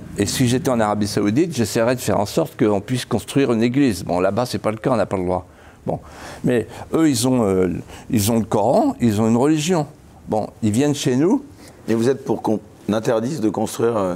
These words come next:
Speaker 1: Non, alors,
Speaker 2: des lieux de
Speaker 1: moi,
Speaker 2: culte
Speaker 1: moi, je suis pour,
Speaker 2: qui ne soient
Speaker 1: pour,
Speaker 2: pas,
Speaker 1: pour
Speaker 2: euh,
Speaker 1: qu'on arrête les, euh, pour qu'on, d'abord qu'on garotte l'hémorragie, qu'on arrête, qu'on rétablisse le limes, qu'on rétablisse la frontière, et qu'ensuite, euh, on remette en ordre la maison. La, le rempart, la maison.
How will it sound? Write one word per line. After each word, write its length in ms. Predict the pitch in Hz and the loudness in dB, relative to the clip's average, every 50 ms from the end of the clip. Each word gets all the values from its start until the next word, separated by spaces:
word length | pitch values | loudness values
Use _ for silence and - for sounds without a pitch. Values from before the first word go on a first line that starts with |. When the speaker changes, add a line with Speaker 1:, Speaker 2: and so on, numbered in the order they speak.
| 87 | 0
Speaker 1:
Non, 220 | 117 143 151 139 - - | 0 2 2 2 0 0
alors, 220 | 113 117 113 107 | 0 2 2 2
Speaker 2:
des 60 | 110 | 4
lieux 160 | 110 117 120 | 4 2 2
de 80 | 107 131 | 2 2
Speaker 1:
moi, 100 | 151 156 | 2 2
Speaker 2:
culte 120 | 135 - 117 | 2 0 0
Speaker 1:
moi, 140 | 139 160 160 | 0 0 0
je 160 | 143 - 156 | 0 0 -2
suis 240 | 135 - - 156 147 | -2 0 0 0 0
pour, 180 | - - 123 113 | 0 0 0 0
Speaker 2:
qui 60 | 104 | 0
ne 40 | - | -2
soient 200 | - - 143 123 | -2 0 0 0
Speaker 1:
pour, 80 | 110 - | 0 2
Speaker 2:
pas, 120 | 156 151 | 2 2
Speaker 1:
pour 80 | 147 139 | 2 2
Speaker 2:
euh, 140 | 104 104 98 | 2 2 2
Speaker 1:
qu'on 180 | 143 135 127 127 | 4 4 4 4
arrête 320 | 127 127 127 143 151 147 - | 4 2 2 0 -2 0 0
les, 100 | 135 123 | 0 2
euh, 340 | 117 - - 92 101 78 90 - | 2 0 -2 -4 -4 -4 -4 -4
pour 180 | - 107 98 - | -4 -4 -4 -2
qu'on, 180 | - 113 101 73 | -2 -2 -2 0
d'abord 420 | 73 98 101 113 127 120 - - | 0 0 0 2 0 -2 -2 -4
qu'on 140 | - 98 92 | -6 -4 -2
garotte 400 | 85 87 107 104 113 120 113 - | 0 0 2 2 2 0 0 0
l'hémorragie, 640 | 117 110 110 107 98 95 98 95 92 98 110 135 185 - - | 0 2 2 2 2 0 -2 -2 0 0 0 0 0 -2 -4
qu'on 140 | 90 80 78 | -4 -4 -2
arrête, 280 | 78 80 98 123 - | 0 0 0 -2 -2
qu'on 140 | - 104 98 | -2 -2 0
rétablisse 640 | 92 120 120 - 117 110 110 107 113 120 107 - - | 0 0 0 -2 -2 -4 -2 0 0 0 0 0 0
le 100 | 101 92 | 0 0
limes, 320 | 87 90 87 87 90 107 139 147 - - - - - - - - - | 2 2 2 2 2 2 0 0 -2 -4 -6 -8 -10 -18 -20 -10 -4
qu'on 120 | - 104 98 | -2 0 0
rétablisse 480 | 101 98 - 107 101 95 107 101 - 101 | 0 0 -2 -2 -2 -2 -2 -2 -2 -2
la 80 | 82 | -4
frontière, 500 | - - 90 82 - - 117 127 156 - - - - - - - - - - | -2 -2 -6 -4 -2 -2 0 0 0 -2 -6 -12 -16 -16 -16 -16 -16 -8 -4
et 100 | - 117 | -4 -2
qu'ensuite, 580 | 117 139 131 123 - - 165 165 165 - - - - - - - - - - - | 0 0 -2 -2 0 0 0 0 0 -2 -8 -20 -20 -20 -20 -20 -20 -18 -8 -2
euh, 140 | 107 98 98 - | -2 0 0 0
on 160 | 101 107 107 98 | 0 0 0 0
remette 420 | 104 120 123 131 139 127 - - | 0 0 2 2 0 -2 -2 -4
en 200 | 104 107 107 110 | -2 0 0 2
ordre 220 | 117 117 113 98 95 | 2 2 0 0 0
la 100 | 87 95 | 0 2
maison. 340 | 101 104 104 101 98 87 - - - - - - - - - - - - - - | 2 2 0 0 -2 -2 -4 -6 -12 -20 -20 -20 -20 -20 -20 -16 -14 -12 -8 -4
La, 200 | 78 92 101 104 - 113 - | -2 0 0 0 -2 -2 0
le 120 | 104 110 | 2 2
rempart, 600 | 110 104 117 113 107 - 127 113 127 139 139 - - - | 2 2 2 0 0 0 0 0 0 0 -2 -4 -4 -2
la 120 | 101 104 | 0 2
maison. 340 | 110 107 104 101 98 90 | 2 2 0 0 -2 -4